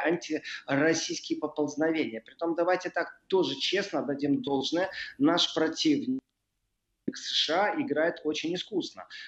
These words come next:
Э, денег наштамповали, э, стратегов привезли, организаторов привезли, Н К О организовали, э, взбодрили, э,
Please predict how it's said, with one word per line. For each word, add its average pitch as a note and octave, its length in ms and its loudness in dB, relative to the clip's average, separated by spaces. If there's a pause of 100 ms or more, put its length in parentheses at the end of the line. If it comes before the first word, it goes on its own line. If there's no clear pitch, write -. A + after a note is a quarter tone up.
(120)
Э, B2+ 560 0
денег G3 320 2
наштамповали, F#3 760 0 (300)
э, C#3 220 -4 (220)
стратегов F#3 640 0
привезли, E3 540 0
организаторов E3+ 760 -2
привезли, D#3+ 600 -2
Н D3+ 140 2
К - 140 -6
О F3 140 4
организовали, D#3+ 840 0 (380)
э, C3+ 440 0
взбодрили, E3 960 2 (680)
э, B2+ 540 -8